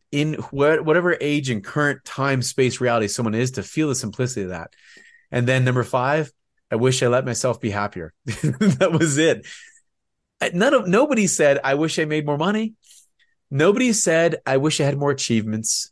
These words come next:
Nobody said, "I wish I got the Range Rover." Not one person said any of these things. And then I started realizing, oh, the gift to really know what's important. And this is what I, you know, you, you mentioned, mentioned about how to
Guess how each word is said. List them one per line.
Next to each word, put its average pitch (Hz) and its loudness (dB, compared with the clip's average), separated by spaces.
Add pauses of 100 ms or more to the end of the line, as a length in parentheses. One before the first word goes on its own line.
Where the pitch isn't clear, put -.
Nobody 139 2
said, 147 2
"I 131 4
wish 135 0
I 120 0
got 123 0 (100)
the 117 -2
Range 113 0
Rover." 98 -4 (560)
Not 190 -2
one 226 0
person 220 0
said 165 2
any 139 2
of 98 -2
these 90 -6
things. 69 -12
And 127 -2
then 143 2
I 151 0
started 131 2
realizing, 120 2 (100)
oh, 107 0 (480)
the 120 0
gift 139 0
to 120 0
really 135 0
know 123 2
what's 120 0
important. 98 -2 (640)
And 120 -2
this 139 0
is 135 -4
what 123 2
I, 113 2
you 120 -2
know, 110 2
you, 120 0
you 131 0
mentioned, 123 0
mentioned 117 0
about 107 2
how 120 -2
to 107 -2